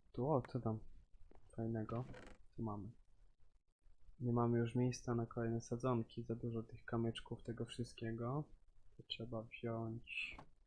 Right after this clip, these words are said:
cztery tego. I troszkę wyspę poszerzyłem, bo miałem drewna trochę, to tutaj dorobiłem tu z tyłu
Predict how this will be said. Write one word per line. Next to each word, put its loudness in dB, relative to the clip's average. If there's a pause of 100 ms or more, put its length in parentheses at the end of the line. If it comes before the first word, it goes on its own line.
(1000)
cztery 0
tego. 0 (480)
I 0
troszkę 6
wyspę 2
poszerzyłem, -2 (240)
bo -6
miałem 0 (380)
drewna 2
trochę, 0
to -4
tutaj -2 (100)
dorobiłem 0
tu -2
z -14
tyłu 2